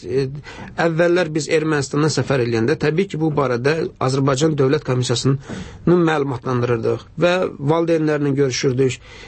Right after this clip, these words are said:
Eləcə də bu sahə ilə məşğul olan qeyri-hökumət təşkilatlarla görüşürdük və biz onlardan məlumat toplayırdıq ki, harda və hansı ərazidə biz Azərbaycanlı əsir və girovları axtarıb, axtara bilərik. Və bu məlumatları bizə həmişə veriblər.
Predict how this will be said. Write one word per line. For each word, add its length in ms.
Eləcə 340
də 100
bu 140
sahə 380
ilə 120
məşğul 360
olan 200
qeyri-hökumət 560
təşkilatlarla 640
görüşürdük 600
və 140
biz 220
onlardan 480
məlumat 480
toplayırdıq 480
ki, 160
harda 460
və 160
hansı 340
ərazidə 460
biz 180
Azərbaycanlı 800
əsir 300
və 100
girovları 440
axtarıb, 360
axtara 380
bilərik. 340
Və 180
bu 160
məlumatları 720
bizə 220
həmişə 380
veriblər. 440